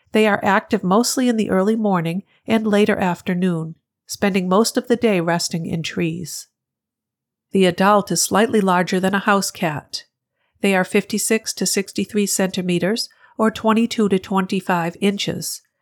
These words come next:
and their tails are about thirty-seven to forty-seven centimeters,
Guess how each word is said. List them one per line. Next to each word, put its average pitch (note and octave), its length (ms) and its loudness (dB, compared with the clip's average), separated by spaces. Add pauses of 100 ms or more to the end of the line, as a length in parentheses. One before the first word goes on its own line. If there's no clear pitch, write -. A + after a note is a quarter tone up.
(240)
and G#3+ 140 2
their G#3+ 100 4
tails G3+ 500 2
are G3+ 180 0
about G3 340 0
thirty-seven G#3 640 0
to F#3+ 100 -10
forty-seven F#3+ 680 0
centimeters, E3 760 -4